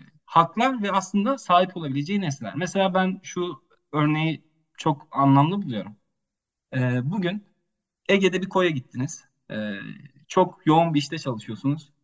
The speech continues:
Bir yıl önceden bir tatil planı yaptınız. E, işte güç bela izin aldınız. Çok bir koyu merak ediyorsunuz. Kapısına kadar gittiniz.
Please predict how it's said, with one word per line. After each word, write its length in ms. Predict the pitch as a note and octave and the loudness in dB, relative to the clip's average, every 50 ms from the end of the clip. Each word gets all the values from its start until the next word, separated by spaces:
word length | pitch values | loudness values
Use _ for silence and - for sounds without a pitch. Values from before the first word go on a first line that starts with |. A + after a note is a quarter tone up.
| _ - | _ -4
Bir 180 | D#3 E3 F#3 E3+ | -2 0 0 2
yıl 160 | E3 D#3+ D#3 | 2 2 4
önceden 480 | E3 E3 E3 D3+ D3+ C#3+ D#3+ D#3+ D#3 | 2 2 2 0 0 0 -2 -2 -2
bir 140 | D3+ D#3+ D#3+ | -2 -4 -4
tatil 400 | D#3 - - - F#3+ - - D3+ | -2 0 0 2 2 0 -4 -12
planı 260 | - - B2+ A#2 A2 | -12 -10 -8 -6 -4
yaptınız. 520 | G#2 G#2 G2+ G#2 - A2 B2 D#3+ - - _ _ _ _ _ _ _ _ _ _ _ _ _ _ _ - | -4 -4 -6 -6 -6 -6 -6 -6 -8 -12 _ _ _ _ _ _ _ _ _ _ _ _ _ _ _ -8
E, 320 | A#2 A#2 A2+ G#2+ G#2+ A2 G#2 G#2 G2+ G2+ G#2+ G#2+ G2 F#2+ - _ _ _ _ _ _ | -4 -4 -2 -2 -2 -4 -4 -6 -8 -10 -14 -16 -18 -20 -20 _ _ _ _ _ _
işte 240 | - D#3 D3+ - D#3 | -8 -8 0 0 0
güç 260 | D3+ F3 F#3 F#3 - - | 0 0 -2 -4 -2 0
bela 260 | C#3 C3+ C3 B2+ B2+ | 2 4 4 4 4
izin 180 | C3+ C#3+ D#3 D#3 | 2 0 2 2
aldınız. 460 | C#3 A2+ A2 A2+ D#3 G#3 G#3 - _ _ _ _ _ _ _ _ _ _ _ _ _ _ _ _ _ _ | 2 2 0 -2 -4 -6 -8 -10 _ _ _ _ _ _ _ _ _ _ _ _ _ _ _ _ _ _
Çok 440 | - - B3 A3+ - - _ _ _ | -2 -2 -2 -2 -2 -8 _ _ _
bir 100 | A#3 G#3 | -4 0
koyu 220 | - G3+ F#3+ G3+ | 2 4 4 6
merak 320 | G#3 F#3+ F3 E3+ E3 D3+ C3 | 4 6 4 4 2 2 -2
ediyorsunuz. 580 | A#2 A#2+ A2 G#2 - A2+ D#3 G3 G#3 - - _ _ _ _ _ _ | -6 -6 -8 -8 -8 -8 -8 -8 -10 -14 -20 _ _ _ _ _ _
Kapısına 440 | - A#3 A#3 A3 G3+ - F3+ E3 D3 | 2 2 2 4 0 -2 -2 -2 -2
kadar 220 | - C#3 C3+ C3+ | 0 0 0 2
gittiniz. 600 | C#3 D#3+ G#3+ G#3 - C3+ C3+ G3 G#3 - - _ | 2 0 -2 -2 0 0 0 0 -2 -6 -14 _